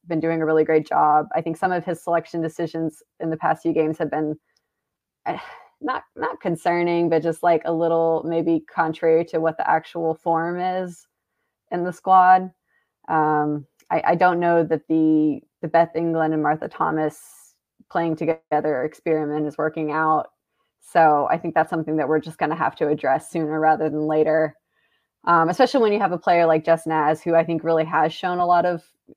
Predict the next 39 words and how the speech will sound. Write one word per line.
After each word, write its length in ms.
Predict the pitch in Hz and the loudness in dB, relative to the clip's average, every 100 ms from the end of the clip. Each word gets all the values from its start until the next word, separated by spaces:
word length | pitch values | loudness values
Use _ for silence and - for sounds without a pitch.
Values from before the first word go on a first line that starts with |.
| - 170 | -14 -12
potential 440 | 170 180 185 175 | -8 -6 -2 -2
in 80 | 175 | 0
the 80 | 170 | 2
last, 520 | 170 170 - _ - | 2 -2 -8 _ -10
you 140 | 165 | -4
know, 220 | 165 160 156 | 0 0 -2
couple 280 | 180 175 | -2 0
of 80 | 170 | 0
months. 360 | 170 175 151 - | 0 -4 -4 -4
And 240 | 151 151 - _ _ _ _ - | -4 -4 -8 _ _ _ _ -12
I, 120 | 139 | -2
I 60 | 170 | 0
really 260 | 165 180 | 2 2
would 120 | 165 156 | 4 2
like 160 | 160 | 0
to 80 | 156 | -2
see 160 | 160 151 | -4 -4
her 160 | 160 | -2
getting 280 | 151 151 151 | -2 -2 -2
more 120 | 151 | -2
game 260 | 151 151 156 | -2 -2 -2
time. 420 | 160 156 156 156 _ _ _ _ _ _ _ _ _ | -2 -2 -4 -8 _ _ _ _ _ _ _ _ _
But 320 | 156 151 147 - - | 8 10 8 4 -4
<sighs> 160 | - - | -4 -2
today 340 | 226 220 233 | 4 8 8
it 60 | 208 | 8
was 160 | 196 190 | 4 0
just 200 | 185 180 | -4 -4
a 40 | |
case 340 | - 175 170 - | 2 2 2 4
of 420 | 160 156 156 - | 6 6 2 -2
we 120 | 180 185 | -4 -2
conceded 640 | 180 165 - 170 160 156 | -2 -2 0 2 2 -2
two 580 | - 170 160 160 151 - _ | 0 2 2 2 0 -6 _
extremely 640 | 156 170 - 170 156 151 151 | -6 -6 -8 -6 -4 -2 -4
stupid 420 | - 160 151 156 | -4 -6 -6 -4
goals. 460 | 123 151 160 165 - | -2 0 -2 -4 -8
<laughs> 60 | - 277 784 - - _ - - _ _ - - - - | 0 0 4 0 0 _ -20 -20 _ _ -18 -16 -12 2
Um, 580 | 180 170 160 160 170 | 6 8 6 4 -2